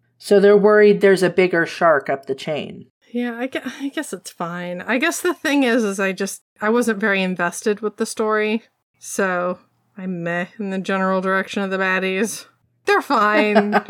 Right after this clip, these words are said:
Speaker 2: It's fine. It's okay. I wasn't scared of them or anything. <laughs> It's a bit of a, bit exasperating at times, but what about you?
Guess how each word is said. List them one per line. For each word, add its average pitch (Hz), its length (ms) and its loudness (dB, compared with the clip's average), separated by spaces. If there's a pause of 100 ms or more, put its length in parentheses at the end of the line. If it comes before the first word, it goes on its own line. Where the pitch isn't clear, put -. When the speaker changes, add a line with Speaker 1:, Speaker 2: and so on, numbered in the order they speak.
Speaker 2:
It's 202 160 -2
fine. 175 720 -2
It's - 120 -10
okay. 170 600 -4 (360)
I 170 60 -12
wasn't 196 260 -4
scared 175 400 -4
of 175 140 -6
them 180 300 -4
or 175 120 -8
anything. 185 840 -6 (400)
<laughs> - 0 - (200)
It's - 260 -10
a 220 60 -8
bit 208 140 -4
of 160 100 -10
a, 160 60 -16 (440)
bit 277 160 -2
exasperating 175 800 -6
at 170 100 -8
times, 175 460 -8
but 170 240 -10 (400)
what 240 140 0
about 208 220 0
you? 196 380 2